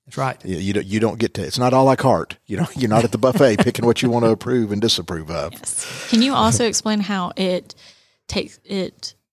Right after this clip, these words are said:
Speaker 3: these projects would get funded either with the splost or without the splost, but it helps our community because it does not take away from our property taxes?
Speaker 1: Huge point. That's right. Uh, th-, these, rather than paying for these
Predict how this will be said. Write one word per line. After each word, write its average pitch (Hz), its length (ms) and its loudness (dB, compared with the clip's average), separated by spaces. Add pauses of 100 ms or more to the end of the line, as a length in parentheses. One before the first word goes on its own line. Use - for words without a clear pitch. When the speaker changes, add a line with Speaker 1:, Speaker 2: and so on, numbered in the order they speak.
Speaker 3:
these 196 180 -4
projects 214 640 0
would 214 360 2
get 247 200 2
funded 180 560 2 (220)
either 240 400 2
with 214 240 0
the 254 80 -2
splost 208 480 0
or 196 100 -2
without 185 300 -2
the 175 60 -6
splost, 165 760 -2
but 196 140 0
it - 140 0
helps - 500 0
our 190 140 0
community 196 380 0
because 185 220 -4
it 180 200 -2
does 185 180 -2
not 180 260 -2
take 185 280 -4
away 175 300 2
from 170 240 -4
our 160 120 -8
property - 500 2
taxes? - 640 -10 (800)
Speaker 1:
Huge 160 340 0
point. 123 260 2
That's 131 200 -2
right. 113 260 0 (100)
Uh, 117 260 -4 (180)
th-, 143 180 -12
these, 143 240 -2 (140)
rather 165 340 4
than 139 240 4
paying 147 300 4
for 143 120 -2
these 135 380 2